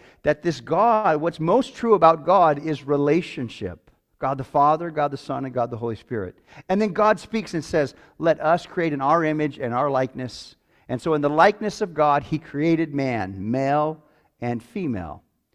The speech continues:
Now, we know how this went in the early text. We don't get the, the full insight, but some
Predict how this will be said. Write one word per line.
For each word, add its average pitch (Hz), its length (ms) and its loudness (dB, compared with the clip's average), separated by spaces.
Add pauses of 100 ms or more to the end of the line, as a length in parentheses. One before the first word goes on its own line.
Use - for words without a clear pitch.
(240)
Now, 185 180 4
we 185 140 6
know 214 180 8
how 208 200 8
this 175 200 0
went 180 380 -2
in 160 100 -2
the 156 120 0
early 160 220 0
text. 170 440 -2
We 151 100 -4
don't 151 180 -4
get 151 200 -2
the, 135 240 2
the 131 140 -4
full 185 280 0
insight, 147 400 -2
but 139 180 -6
some 170 440 -2